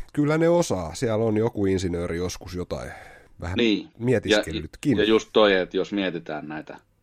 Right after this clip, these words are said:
Speaker 2: niin kuin jo vähän, tää nyt vähän tämmöstä kehää kiertää hirveätä kohkaamista
Speaker 1: No.
Speaker 2: johtuneen siitä, että
Speaker 1: <laughs>
Speaker 2: pidän, pidän kyseisen brändin tuotoksista. Mut,
Speaker 1: <laughs>
Speaker 2: mut
Speaker 1: Kyllä,
Speaker 2: just
Speaker 1: kyllä.
Speaker 2: se, että niinku mennään niin sanotusti se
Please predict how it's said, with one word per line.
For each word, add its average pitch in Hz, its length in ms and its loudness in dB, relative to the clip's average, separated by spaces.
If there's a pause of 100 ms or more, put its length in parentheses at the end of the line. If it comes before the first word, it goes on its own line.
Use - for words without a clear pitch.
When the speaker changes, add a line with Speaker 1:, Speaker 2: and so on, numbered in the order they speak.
(340)
Speaker 2:
niin 110 140 0
kuin 196 100 8
jo 175 100 6
vähän, 120 500 0
tää 107 140 2
nyt 131 180 -6
vähän 110 240 2
tämmöstä 92 440 -8
kehää 90 280 -2
kiertää 85 420 -4
hirveätä 82 400 -6
kohkaamista 95 640 0
Speaker 1:
No. 127 80 4
Speaker 2:
johtuneen 92 460 0
siitä, 101 320 2
että 87 280 0
Speaker 1:
<laughs> 123 60 -2
Speaker 2:
pidän, 95 320 4 (120)
pidän 98 280 2
kyseisen 87 540 -2
brändin 90 440 0
tuotoksista. - 580 -2
Mut, 139 340 0 (200)
Speaker 1:
<laughs> - 260 -20
Speaker 2:
mut 107 140 0
Speaker 1:
Kyllä, 110 120 8
Speaker 2:
just 95 120 6
Speaker 1:
kyllä. 113 140 4
Speaker 2:
se, 107 80 6
että 98 200 -2
niinku 95 360 -2 (720)
mennään 110 480 2
niin 95 160 -2
sanotusti 92 540 -6
se 87 260 -6